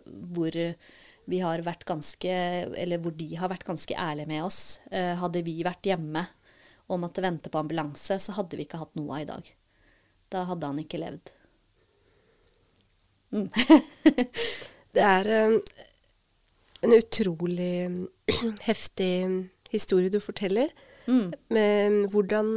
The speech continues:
Speaker 2: eh, hvordan var det her, eller hvordan har det her vært for deg som mamma, også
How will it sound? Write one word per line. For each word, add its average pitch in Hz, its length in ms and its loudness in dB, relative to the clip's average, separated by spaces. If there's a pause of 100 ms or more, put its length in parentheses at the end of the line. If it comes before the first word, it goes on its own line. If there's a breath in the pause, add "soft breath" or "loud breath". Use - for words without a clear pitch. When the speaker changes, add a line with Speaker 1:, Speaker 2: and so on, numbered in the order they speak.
(120)
Speaker 2:
eh, 208 1600 -6
hvordan 214 400 6
var 175 320 2
det 185 100 -4
her, 156 300 -2
eller 185 100 -2
hvordan 190 240 -2
har 202 100 -2
det 175 120 -4
her 170 240 -4
vært - 240 -14
for 160 160 -4
deg 147 160 -2
som 185 200 -4
mamma, 160 460 -4
også 175 540 -4